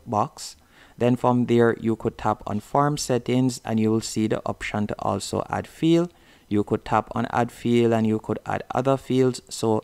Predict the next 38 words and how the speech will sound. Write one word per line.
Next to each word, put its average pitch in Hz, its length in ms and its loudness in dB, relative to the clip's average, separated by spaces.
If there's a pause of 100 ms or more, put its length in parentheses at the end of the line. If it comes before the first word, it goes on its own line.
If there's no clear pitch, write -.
instead 113 360 -2
of 113 180 -2
only 113 260 0
collecting 107 540 -4
the 98 80 -2
person's 104 640 -6
email 143 400 0
address, 143 400 -2 (400)
you 117 160 2
could 113 220 2
also 110 420 2
choose 107 380 -4
to 107 80 -4
collect 107 360 -2
their 98 180 -2
phone 139 360 0
number 123 480 0
if - 240 -10
you 95 100 -2
want. 92 380 -6 (420)
And 135 120 0
if 147 120 0
it 160 80 0
is 156 140 0
a 160 80 2
case 143 320 0
that 135 180 -2
you 135 80 4
would 135 80 2
like 120 240 2
to - 160 -6
add 113 160 -2
an - 220 -6
element 143 420 0
that 135 220 0
you 139 160 2
don't 101 320 0
see, 202 420 0